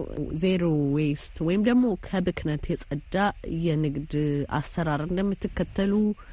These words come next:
አይቻለው። በማህበራዊ ድረገጻችሁ ላይ ስታስተዋውቁና ዜሮ ዌስት የሚባለው ወይም ከብክነት የጸዳው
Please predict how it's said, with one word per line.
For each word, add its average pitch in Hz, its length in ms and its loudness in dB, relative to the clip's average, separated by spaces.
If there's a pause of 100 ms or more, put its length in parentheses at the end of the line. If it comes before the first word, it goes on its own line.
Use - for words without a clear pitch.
(100)
አይቻለው። 147 640 0 (960)
በማህበራዊ 143 720 2
ድረገጻችሁ 139 680 -2
ላይ 160 140 0
ስታስተዋውቁና 143 1000 -2 (280)
ዜሮ 165 320 0
ዌስት 143 260 -4
የሚባለው 220 480 0
ወይም 165 200 2
ከብክነት 151 580 -4
የጸዳው 156 480 -2